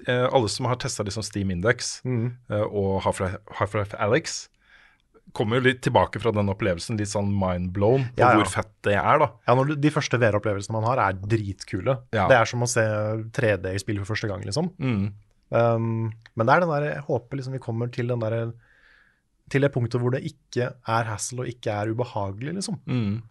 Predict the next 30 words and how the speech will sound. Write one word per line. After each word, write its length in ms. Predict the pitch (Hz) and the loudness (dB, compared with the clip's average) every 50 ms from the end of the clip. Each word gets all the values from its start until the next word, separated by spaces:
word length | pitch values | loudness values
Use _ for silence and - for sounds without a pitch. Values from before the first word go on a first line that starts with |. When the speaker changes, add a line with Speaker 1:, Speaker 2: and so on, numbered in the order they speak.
| _ - - _ _ _ _ _ - - - - - - _ - | _ -20 -20 _ _ _ _ _ -20 -20 -20 -20 -20 -14 _ 2
Speaker 1:
Ja, 160 | - 123 135 139 143 180 | 4 4 4 2 -2 -4
vi, 100 | - 131 131 | 0 4 6
jeg 240 | 135 135 135 131 131 | 6 6 6 6 2
tror 100 | - - | 0 0
ikke 40 | 120 | 2
vi 60 | - 156 | 2 2
er 100 | 139 110 | 4 4
helt 120 | 101 95 | 2 2
der 120 | - 107 98 | 2 2 2
ennå, 220 | 95 101 120 120 - - | 2 0 0 -2 0 4
men 100 | 139 120 | 6 8
Speaker 2:
Nei. 60 | 131 | 8
Speaker 1:
jeg, 140 | 127 123 127 | 8 8 8
jeg 100 | 127 123 | 6 4
tror 200 | 127 - 113 104 | 2 0 0 2
vi 60 | 107 113 | 2 2
nærmer 340 | 113 123 113 92 82 82 87 | 4 4 2 2 0 -2 -4
oss 160 | 98 - - | -4 -4 -4
med 160 | 98 92 92 | -4 -4 -2
dette, 180 | 101 101 104 - | -2 -4 -4 -2
da. 120 | 117 113 - - _ _ | -2 -2 -2 -2 _ _
Speaker 2:
Mhm. 300 | - 139 139 117 110 123 123 - - | -2 -2 0 0 -2 -4 -6 -4 -2
Speaker 1:
Eh, 640 | 113 104 104 101 101 101 101 101 101 98 101 101 107 | 0 2 4 4 4 4 4 4 4 4 2 2 2
vi 100 | 107 110 | 2 0
snakker 320 | 110 - 127 - - 101 | 2 0 0 2 2 2
om 160 | 104 107 107 | 2 2 2
da 120 | 107 101 98 | 4 4 4
lansering 440 | 98 104 101 - - 92 90 98 98 | 4 2 2 0 0 0 0 -2 0
tjueandre 360 | - 123 123 110 87 90 92 | 2 2 4 4 2 -2 -2
februar, 460 | - 117 101 104 113 123 156 190 - | -2 0 2 4 6 6 6 6 2